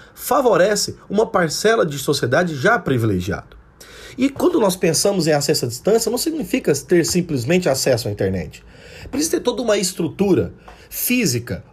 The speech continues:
ornamentada em qualidade, uma casa que tenha um espaço,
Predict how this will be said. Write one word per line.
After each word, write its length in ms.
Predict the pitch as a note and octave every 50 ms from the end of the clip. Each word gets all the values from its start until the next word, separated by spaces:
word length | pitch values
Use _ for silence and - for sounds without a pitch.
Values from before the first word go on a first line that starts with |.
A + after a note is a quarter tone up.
| _ _
ornamentada 840 | - G3 G#3 G#3 A3 G#3+ G3+ G3 F3+ F#3 - G3+ A#3 A#3+ G3+ E3
em 300 | D#3 D3+ D3+ C#3+ C#3+ C#3
qualidade, 880 | C3+ C3+ - G#3 G#3 F#3+ F#3 D3 D3+ F3+ G3+ G3 E3+ C3+ - - E2+ - - - - - - - -
uma 140 | C#3 C#3+ C#3
casa 380 | - F#3 G3 G3 F#3+ F3 F3
que 100 | F3+ -
tenha 180 | - - D3 C#3
um 120 | B2+ A#2+
espaço, 600 | A#2 A#2 - - - F3 E3 D#3+ D3+ - - -